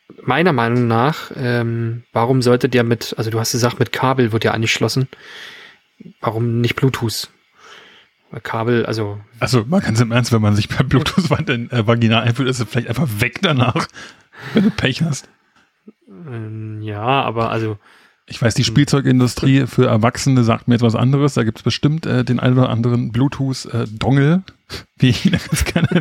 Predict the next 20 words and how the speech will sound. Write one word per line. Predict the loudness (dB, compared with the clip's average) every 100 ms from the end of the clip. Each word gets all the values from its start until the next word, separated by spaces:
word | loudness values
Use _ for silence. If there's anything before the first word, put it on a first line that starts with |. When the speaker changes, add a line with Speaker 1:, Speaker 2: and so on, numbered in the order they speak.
| 0
Speaker 2:
nenne, | 0 0 -2 -8 -10
den | -10 -6
man | -8 -6 -6
dafür | -2 2
benutzen | 2 -2 -8 -4 -4 -4 -6
kann. | -4 -4 -2 -4 -4 -4
Speaker 1:
Der | -2 -4 -2
Dongle. | 0 0 -2 -2 0 2 0 -2 -2
Speaker 2:
Ja. |
Speaker 1:
Ja, | 0
okay, | 0 2 2 2
wir |
müssen | 2 4 2
auf | 0
unsere, | -2 0 2 2 0 -4
äh, |
Freigabe | -4 -2 0 0 0 -2
achten. | -4 -4 0
Speaker 2:
Ja. | 2 0 -6 -14 -8
Speaker 1:
Ähm, | -2 2 2 0 0 -2 -6